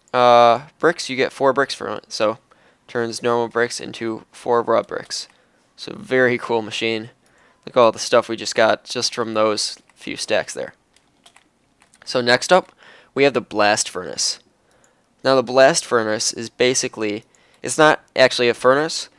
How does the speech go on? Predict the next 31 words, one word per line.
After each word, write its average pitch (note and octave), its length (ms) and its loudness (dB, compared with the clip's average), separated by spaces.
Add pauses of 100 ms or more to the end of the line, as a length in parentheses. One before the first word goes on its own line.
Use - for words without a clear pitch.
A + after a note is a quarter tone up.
(300)
but C#3 120 6
it's B2+ 140 0
basically C#3+ 400 0
something B2 300 -2
to G#2+ 100 -2 (100)
dump, B2 300 2 (180)
another C3+ 380 4
thing A2+ 220 -4
to A2+ 80 -12
dump G#2+ 280 -2
your A2+ 80 -8
blocks B2 320 2
into. - 300 -10 (400)
So B2 440 4
say C#3+ 320 4
I A#2+ 100 6
had A2+ 260 4
some, A2 380 -4
a - 80 -10
bunch A#2+ 280 -4
of G2+ 260 -8
stone A#2 600 -2
lying A2 220 -2
around. A2 420 -4 (800)
If A2+ 140 -8
I A2+ 120 4
put... - 260 -2 (600)
No, A#2+ 240 2
let's B2 140 -2
start - 460 -2
th-, - 100 -18